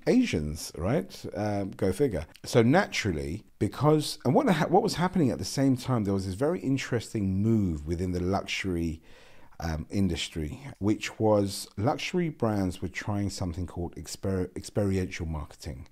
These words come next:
So you had brands like Cartier, um, who had their global campaigns. What they were also doing is, is trialing experiential, experimental, uh, uh,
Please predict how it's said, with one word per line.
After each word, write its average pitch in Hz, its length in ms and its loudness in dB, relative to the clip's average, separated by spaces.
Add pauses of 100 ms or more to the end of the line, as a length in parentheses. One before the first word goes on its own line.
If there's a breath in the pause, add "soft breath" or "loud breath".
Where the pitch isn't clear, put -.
(300 loud breath)
So - 140 -4
you 95 140 4
had 156 280 0
brands 107 400 2
like 92 400 -2 (180)
Cartier, 80 800 -4
um, 80 260 -4 (100)
who 92 160 0
had 85 220 -2
their 87 120 0
global 107 600 0
campaigns. 80 760 -4 (160 soft breath)
What 170 200 0
they 117 100 4
were 92 120 2
also 156 440 4
doing 76 600 -4
is, - 580 -8
is 92 260 -4
trialing 101 920 -2
experiential, 92 1160 -6
experimental, 101 760 2
uh, 76 300 -6 (520 loud breath)
uh, 69 160 -8